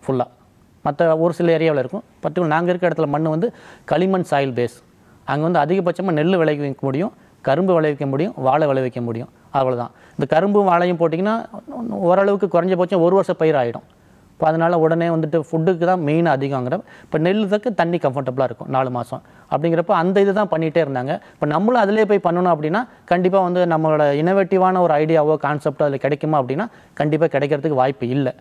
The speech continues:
அதனால அதை தாண்டி வேற ஏதாவது பண்ண முடியும் அப்படின்னு யோசிக்கும் போது தான் என்ன பண்ணலான்னு மாடர்ன் டெக்னாலஜி கொஞ்சம் படிக்க ஆரம்பிச்சேன்.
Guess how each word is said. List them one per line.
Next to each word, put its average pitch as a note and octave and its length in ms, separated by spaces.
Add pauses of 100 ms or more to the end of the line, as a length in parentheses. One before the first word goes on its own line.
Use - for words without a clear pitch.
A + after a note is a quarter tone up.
(360)
அதனால D#3 320
அதை F3 200
தாண்டி G#3+ 260
வேற F3+ 120
ஏதாவது D#3+ 220
பண்ண D3 200
முடியும் C3 360 (160)
அப்படின்னு D3 300
யோசிக்கும் C#3+ 420
போது B2+ 140
தான் A#3+ 120 (260)
என்ன F3 200
பண்ணலான்னு D#3+ 460
மாடர்ன் D#3 320
டெக்னாலஜி C3 460
கொஞ்சம் D3+ 200
படிக்க C#3 280
ஆரம்பிச்சேன். A2 340